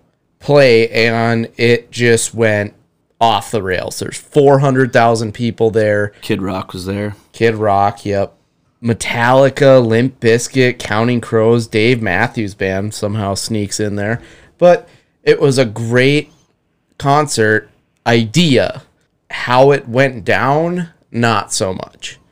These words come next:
Speaker 1: It basically turned into, the thing that I took away from it most is that they wouldn't let people bring in food or drinks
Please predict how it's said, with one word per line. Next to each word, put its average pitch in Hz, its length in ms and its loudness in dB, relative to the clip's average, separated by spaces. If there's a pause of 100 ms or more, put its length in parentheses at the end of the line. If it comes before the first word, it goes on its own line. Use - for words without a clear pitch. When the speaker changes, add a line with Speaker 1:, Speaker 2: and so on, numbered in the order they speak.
(160)
Speaker 1:
It 120 160 -2
basically 180 480 0
turned 151 360 0
into, 123 880 0 (220)
the 127 120 -4
thing 160 240 2
that 127 120 4
I 120 140 2
took 123 240 -4
away 117 200 2
from 117 140 -6
it 107 80 -4
most 110 380 0
is 104 120 -6
that 107 260 0 (460)
they 107 120 -2
wouldn't 123 300 0
let 117 240 0
people 123 520 0
bring 113 380 0
in 110 360 -2
food 110 680 -2
or 107 280 2
drinks 98 840 -8